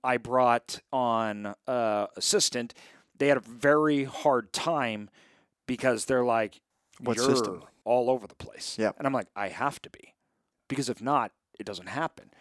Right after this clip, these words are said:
Speaker 2: Right.
Speaker 1: And that's so many people are in that, and they're in
Speaker 2: Yeah.
Speaker 1: that entrepreneur. So I bring 'em on, and that's why I have these conversations. "Here's what I'm trying to achieve.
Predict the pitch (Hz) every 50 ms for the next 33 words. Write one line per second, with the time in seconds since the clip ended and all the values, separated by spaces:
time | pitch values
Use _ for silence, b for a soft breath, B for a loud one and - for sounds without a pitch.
0 | - - - - - - 165 175 170 180 - - - - - 208 185 220 208 190
1 | 170 180 202 220 226 220 175 - - 208 262 - - 165 156 127 143 202 302 269
2 | - - - - - 160 170 175 160 156 160 147 143 147 147 - - - 185 247
3 | - - B B B B B B - - 147 139 147 170 185 160 147 160 180 170
4 | 156 147 - - - 139 143 143 - - 139 131 127 120 127 123 127 120 - -
5 | 127 113 98 - - 180 170 - - - - - - 208 240 - 208 247 220 170
6 | - 170 175 156 143 131 117 - - - - 131 101 87 98